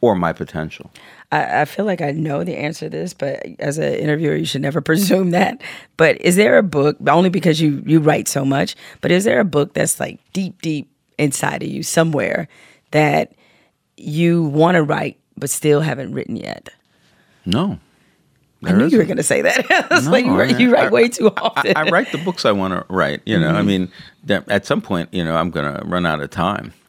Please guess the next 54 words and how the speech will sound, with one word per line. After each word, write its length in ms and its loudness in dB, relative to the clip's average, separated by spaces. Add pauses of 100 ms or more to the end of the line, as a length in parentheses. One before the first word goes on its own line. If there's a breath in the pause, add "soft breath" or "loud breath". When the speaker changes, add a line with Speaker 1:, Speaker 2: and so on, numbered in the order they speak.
(520 loud breath)
Speaker 1:
So 200 -4
then, 220 -2
then 220 2
I'll 160 -2
say, 180 0
"Oh, 160 2
there's, 220 0
I 60 2
wanna 260 -2
do 120 0
this, 140 -2
but 140 -2
I 20 -2
don't 160 -2
think 140 -4
I 60 2
ever 220 0
do 180 0
it," 140 -2
you 120 -2
know. 100 -4
But 240 0 (500 soft breath)
no, 180 -2
I, 240 0
I 100 -2
just, 360 -6
you 100 0
know, 60 2
I 80 0
love, 520 -2 (100)
I 60 -8
love 280 -6
writing 520 -6
and, 240 -10
you 80 -10
know, 100 -6
and 120 -4
I 60 -2
love, 240 -2 (260 loud breath)
you 80 -6
know, 100 -2
addressing 440 -4
different 200 -8
kind 140 -4
of 80 -6
issues 400 -8
and 140 -10
points 340 -8
and 100 -12
stories, 360 -2 (260 loud breath)
you 80 -2
know, 100 2
and, 220 0
and 220 0